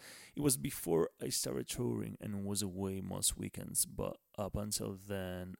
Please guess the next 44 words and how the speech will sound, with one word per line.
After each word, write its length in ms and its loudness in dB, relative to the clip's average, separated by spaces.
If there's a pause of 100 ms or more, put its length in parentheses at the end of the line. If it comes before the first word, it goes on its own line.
I 80 -4
was 280 -4
just 380 2
hustling 520 4 (100)
as 140 -6
a 40 -10
D 180 -4
J 140 -4
in 220 -6
East 200 2
London, 420 -6
and 100 -6
it 60 -8
was 160 0
an 80 -4
amazing 440 -6
time 360 -2
in, 180 -6 (440)
um, 520 -4
Shoreditch. 680 -2 (120)
Uh, 260 -8
it 120 -8
was 160 -2
before 460 -4
a 80 -2
lot 140 -2
of 100 -6
money 360 -4
moved 360 -6
in 320 -8 (240)
to 100 -12
the 140 -8
area. 340 -8 (720)
Uh, 120 -4
I 20 -6
used 300 4
to 40 -2
do 320 0 (1300)
a 60 -2
party 300 4
just 440 2
off 300 -2
Brick 340 -6
Lane. 380 -6